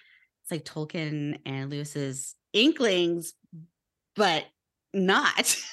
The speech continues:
<laughs> So we would love for you guys to share a little bit about what you're doing and why you created the Writer Sanctuary and what your vision for it is.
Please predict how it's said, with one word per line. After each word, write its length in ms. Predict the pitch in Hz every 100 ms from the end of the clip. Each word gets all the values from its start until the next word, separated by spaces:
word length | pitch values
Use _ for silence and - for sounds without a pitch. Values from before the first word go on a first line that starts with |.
| -
<laughs> 380 | 330 302 359 349 - - -
So 540 | - - 466 330 302 277
we 140 | 302
would 160 | 311 277
love 180 | 302 381 -
for 80 | 381
you 160 | 320 285
guys 340 | 226 233 277
to 100 | 254
share 320 | 254 - 214
a 40 | 220
little 160 | 214 220
bit 160 | 226
about 260 | 185 196 190
what 140 | 139
you're 120 | 170 175
doing 460 | 185 202 208 208 196
and 140 | 170
why 120 | 160
you 160 | 165 170
created 640 | - 175 165 165 180 175
the 80 | 180
Writer 240 | 175 170 175
Sanctuary 800 | - 165 - 151 143 156 156 -
and 180 | - 151
what 140 | 175
your 160 | 139 214
vision 460 | 180 170 208 226 165
for 160 | 135 135
it 120 | -
is. 400 | 90 - - -